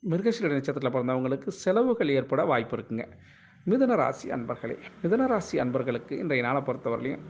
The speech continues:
பன்னிரெண்டாம் இடத்துல சந்திர பகவான் இருக்கக்கூடிய காரணத்தினால இன்றைய நாள் உங்கள் மீது அடுத்தவர்கள் அன்பு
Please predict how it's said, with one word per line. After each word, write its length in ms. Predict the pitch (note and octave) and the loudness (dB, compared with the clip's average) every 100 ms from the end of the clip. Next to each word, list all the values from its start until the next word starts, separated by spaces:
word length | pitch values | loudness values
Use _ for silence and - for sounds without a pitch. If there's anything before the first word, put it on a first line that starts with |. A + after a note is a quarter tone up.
| - - - - | -16 -16 -10 0
பன்னிரெண்டாம் 480 | D#3+ A#3+ A#3+ A#3 D#3 | 2 4 4 4 4
இடத்துல 260 | C#3+ C3+ | 2 0
சந்திர 260 | C3 B2+ D#3 | 0 0 2
பகவான் 340 | D3 B2+ A#2+ | 2 2 0
இருக்கக்கூடிய 440 | A#2+ A#2 A#2 A#2+ A#2 | -4 -6 -6 -4 -2
காரணத்தினால 440 | A#2 A#2 A#2+ D#3 | -2 -2 -2 -2
இன்றைய 280 | D#3+ C3 A#2+ | 0 0 0
நாள் 140 | C#3+ | 2
உங்கள் 340 | E3 C3+ C#3 C#3+ | 2 2 2 2
மீது 280 | E3 G3+ F3+ | 2 2 4
அடுத்தவர்கள் 760 | C3+ - F#3 D3+ C3+ C3 - - - _ _ | 2 0 0 2 0 -2 -6 -14 -20 _ _
அன்பு 360 | - C#3 F3+ | -2 0 2